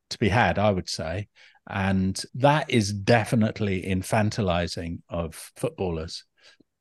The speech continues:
Now, I don't think it's quite the same in cricket, but I'm, I'm sure there are some similarities around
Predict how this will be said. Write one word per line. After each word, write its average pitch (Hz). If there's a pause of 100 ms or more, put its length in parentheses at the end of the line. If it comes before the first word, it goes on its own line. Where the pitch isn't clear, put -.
Now, 120
I 135
don't 175
think -
it's 123
quite 139 (260)
the 107
same 110
in 98
cricket, - (580)
but 104
I'm, 101
I'm 98
sure 117
there 107
are 101
some 95
similarities 92 (460)
around 90